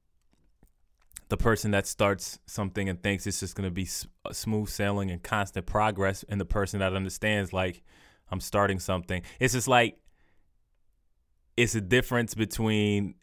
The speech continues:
somebody competing and they're competing for a goal and that person that's competing, that's just competing for a lifestyle,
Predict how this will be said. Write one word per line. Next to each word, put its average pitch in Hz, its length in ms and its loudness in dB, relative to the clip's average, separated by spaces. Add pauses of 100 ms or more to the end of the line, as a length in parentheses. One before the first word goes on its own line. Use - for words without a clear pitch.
(340)
somebody 104 400 2
competing 110 760 0
and 101 180 -2
they're 98 120 0
competing 104 680 -2 (100)
for 101 320 0
a 90 360 0 (540)
goal 113 540 2 (1120)
and 104 140 2
that 104 180 4
person 113 420 2
that's 98 180 2
competing, 101 680 -2 (220)
that's 95 260 0
just - 160 -6
competing 101 540 -2
for 90 200 -4
a 87 100 0
lifestyle, 90 760 -4